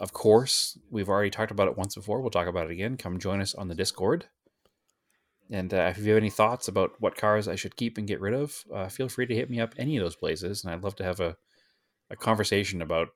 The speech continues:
why I have too many cars and what my plan should be. So I don't plan on buying any more cars in twenty twenty-three, but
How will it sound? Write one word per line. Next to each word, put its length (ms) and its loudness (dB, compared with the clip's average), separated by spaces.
why 320 0
I 40 2
have 160 0
too 100 -6
many 160 -6
cars 420 -4
and 200 -14
what 140 -6
my 80 -10
plan 280 -10
should 160 -14
be. 280 -8
So 320 -12
I 60 0
don't 180 8
plan 240 8
on 80 4
buying 220 6
any 140 2
more 160 -2
cars 380 0
in 260 -6
twenty 240 -6
twenty-three, 560 -4
but 220 -4